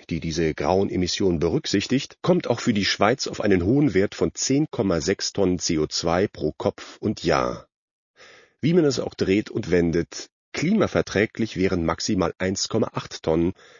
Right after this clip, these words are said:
weltweit für jeden. Energieformen.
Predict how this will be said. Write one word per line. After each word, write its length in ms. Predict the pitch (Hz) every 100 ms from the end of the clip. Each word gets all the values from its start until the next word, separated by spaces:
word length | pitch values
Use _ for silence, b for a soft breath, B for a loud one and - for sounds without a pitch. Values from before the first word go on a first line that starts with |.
| b -
weltweit 680 | 85 123 147 - 117 107 -
für 220 | - 117
jeden. 580 | 117 87 76 - 62 58 - _ _ _ _ _ _ _ _ _ _ _ _ _ _ -
Energieformen. 1080 | 117 127 139 147 95 - 71 67 69 60